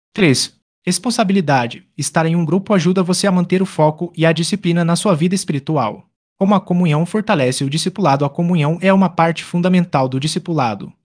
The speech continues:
Quando você se reúne com outras pessoas, você, um, troca experiências, compartilhar histórias de fé fortalece a sua caminhada com Deus. Dois, recebe feedback. Outros podem te ajudar a identificar áreas onde você pode crescer.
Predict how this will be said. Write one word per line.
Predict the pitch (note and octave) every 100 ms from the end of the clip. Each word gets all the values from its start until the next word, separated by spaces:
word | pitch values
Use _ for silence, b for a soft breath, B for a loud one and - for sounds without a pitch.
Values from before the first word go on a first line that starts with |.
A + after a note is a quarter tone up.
| _ _
Quando | E3+ G3
você | G3+ G#3
se | G3
reúne | E3+ E3 E3+
com | F3+ G3
outras | F3 F3+ F3
pessoas, | F3 D#3+ D#3+ C#3+ C3+ -
você, | A#2+ C#3 - A#2 A2+ _
um, | D3 B2 A2+ _ _ _ -
troca | G#3+ A#3
experiências, | - G3 E3+ C3+ - C#3 - -
compartilhar | G3+ A3 G#3+ A3+ D#3 D#3+
histórias | F3+ - E3+ D3
de | C3+
fé | D#3+ F#3 F#3+
fortalece | G#3 G3+ F#3 D#3+ F3
a | D#3+
sua | - E3
caminhada | G3+ G#3 E3+ F3
com | F3 F3+
Deus. | D3 A#2 G2+ - - _ _ -
Dois, | F#3+ C3 A2+ - _ _ _ -
recebe | C#3 F#3+ G3
feedback. | F#3 D#3+ C#3 C#3 - _ _
Outros | F3 F#3+ F#3+
podem | - F3 F3
te | F3+
ajudar | F#3+ F#3 D#3+ E3+
a |
identificar | E3 F#3+ - G#3+ F#3+ D#3
áreas | C#3+ D#3 D3+
onde | D#3 E3
você | E3+ F3+
pode | F3+ F#3+ F#3+
crescer. | C#3+ C#3 - A2 -